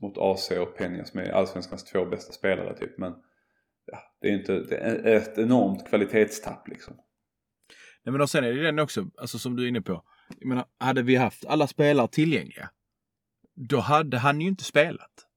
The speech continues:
Speaker 2: För då är det ju så många bra spelare som,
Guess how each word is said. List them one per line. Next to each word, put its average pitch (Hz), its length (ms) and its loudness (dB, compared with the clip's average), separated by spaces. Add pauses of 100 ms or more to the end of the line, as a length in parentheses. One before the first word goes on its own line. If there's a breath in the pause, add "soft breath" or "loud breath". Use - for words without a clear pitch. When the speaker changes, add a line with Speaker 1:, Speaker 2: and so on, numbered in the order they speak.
(340)
Speaker 2:
För 143 120 2
då 135 180 0
är 135 240 2
det 110 80 2
ju 120 60 2
så 170 120 -4
många 156 220 0
bra 127 240 2
spelare 117 440 0
som, 104 220 -6